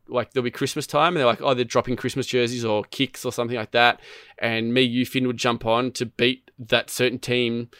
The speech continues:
and we'd all get those kicks, or we'd all get those certain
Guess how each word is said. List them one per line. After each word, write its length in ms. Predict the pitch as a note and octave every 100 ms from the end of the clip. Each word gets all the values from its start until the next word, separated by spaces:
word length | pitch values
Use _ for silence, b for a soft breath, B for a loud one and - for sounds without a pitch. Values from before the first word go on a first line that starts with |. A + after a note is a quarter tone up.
| b -
and 200 | B2 A#2
we'd 140 | B2+
all 240 | - C3 B2+
get 260 | C3+ B2+ -
those 400 | B2 B2 A#2 -
kicks, 440 | - B2+ - - -
or 240 | A#2 G#2+
we'd 200 | G#2+ B2
all 200 | - A#2+
get 240 | A#2+ B2+ -
those 220 | A2+ G#2+
certain 680 | A#2+ A#2 G#2+ A2 G#2 G2+